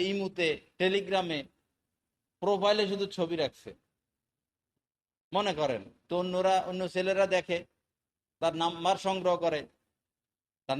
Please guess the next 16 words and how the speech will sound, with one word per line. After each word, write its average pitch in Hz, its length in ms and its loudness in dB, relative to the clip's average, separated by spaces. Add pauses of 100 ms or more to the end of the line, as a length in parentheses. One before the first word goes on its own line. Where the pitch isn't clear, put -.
নাম্বারে 170 280 2 (100)
যোগাযোগ 196 320 0 (100)
করে। 151 160 0 (2250)
কত 175 160 2 (120)
বড় 240 220 4
ফিতনা! 123 340 -6 (1300)
সামান্য 190 340 0 (240)
স্ক্রিনে 254 380 2 (340)
বিয়ে 220 280 4
করছে, 196 300 0 (220)
নিজের 180 240 0 (140)
স্ত্রীর 165 340 -6 (300)
ছবি 165 300 0
রাখছে, 135 280 -6 (360)
মোবাইল 175 340 4
চালু 180 180 4